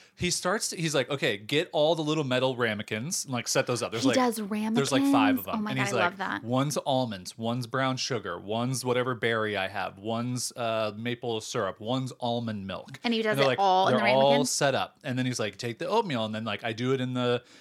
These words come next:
Speaker 1: uh, on the stove 'cause I don't want it microwaved. I wanna, like, slowly make it and, like, enjoy the process, like, smell it and everything. And I'm thinking to myself, like, "I can get oatmeal done in,
Speaker 2: Dude.
Speaker 1: like, forty-seven seconds on the
Speaker 2: Right.
Speaker 1: microwave."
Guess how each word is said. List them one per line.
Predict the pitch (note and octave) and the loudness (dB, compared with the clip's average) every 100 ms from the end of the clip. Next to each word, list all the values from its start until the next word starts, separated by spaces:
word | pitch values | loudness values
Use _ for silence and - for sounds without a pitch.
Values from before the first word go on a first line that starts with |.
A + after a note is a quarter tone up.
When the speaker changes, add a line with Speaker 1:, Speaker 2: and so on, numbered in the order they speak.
| - - | -14 -6
Speaker 1:
uh, | A#2 A2+ A2+ - | -2 -2 -2 0
on | C3+ | 0
the | C3 | 0
stove | - - E3+ C3 G2 | -2 4 6 6 2
'cause | - | -4
I | G#2+ | -2
don't | A2 | -2
want | A2+ A#2+ | 0 -2
it | B2 | -2
microwaved. | G#2+ G#2+ A2+ G#2 G2+ | -2 -2 -2 -2 0
I | |
wanna, | G2+ G#2 | -4 -4
like, | G2+ F#2+ - | -2 -4 -2
slowly | - - B2 B2 C3 B2+ A#2+ | -2 0 0 2 2 0 -2
make | A2 A2 A2+ | -2 -2 -2
it | |
and, | G#2 | -6
like, | A#2 | -10
enjoy | F#2+ G#2+ G#2+ | -10 -6 -4
the | A2 | -4
process, | - G#2 G2+ A2 | -2 -2 -2 -10
like, | G2+ | -10
smell | - - B2 A#2 A2+ | -8 -6 -4 -2 -2
it | |
and | G#2+ | -4
everything. | G2+ G2+ G#2+ G#2 - - - - _ | -6 -6 -6 -8 -12 -20 -20 -20 _
And | E3+ | -6
I'm | F3+ | -2
thinking | A3+ | 0
to | |
myself, | G#3 F#3+ G3+ F3+ | 0 -2 -4 -2
like, | D3+ - _ _ _ - | -4 -6 _ _ _ -10
"I | A#3+ | -8
can | C#4+ E4 | 0 4
get | G4+ | 6
oatmeal | G4+ F#4 | 6 6
done | C4 | 4
in, | G3+ | 2
Speaker 2:
Dude. | |
Speaker 1:
like, | F#3+ - | 0 -4
forty-seven | - G#3 A3 - F3 D3 C#3 | -2 0 2 2 2 0 0
seconds | A#2 G2 G#2 | -2 -2 -2
on | A3+ | 2
the | G3 | 2
Speaker 2:
Right. | F#3 | 2
Speaker 1:
microwave." | F#2+ G#3+ F2+ E2 | -2 -6 -10 -10